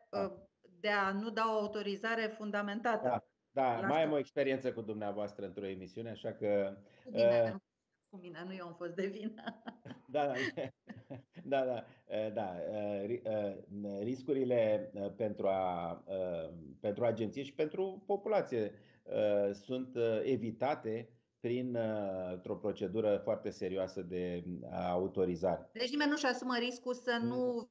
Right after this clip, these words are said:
Speaker 1: niciun
Speaker 2: verifice
Speaker 1: caz.
Speaker 2: până la ultimul detaliu.
Speaker 1: Lucrul ăsta ar trebui să-l înțeleagă,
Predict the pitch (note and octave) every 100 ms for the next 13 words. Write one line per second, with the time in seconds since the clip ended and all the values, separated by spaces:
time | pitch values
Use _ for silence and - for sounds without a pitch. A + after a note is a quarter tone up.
0 | - F#3 G#3+ B3+ B3 G3+ A3+ G#3+ - A3
1 | G#3+ G#3 A3+ A3+ G3+ G3 G3+ G3+ G3+ F#3+
2 | F#3 E3+ D3 - F#3+ - F3 E3+ F#3 E3+
3 | - D3 D#3 F3 E3+ D3+ B2+ C3 C#3+ D3+
4 | D#3+ D#3+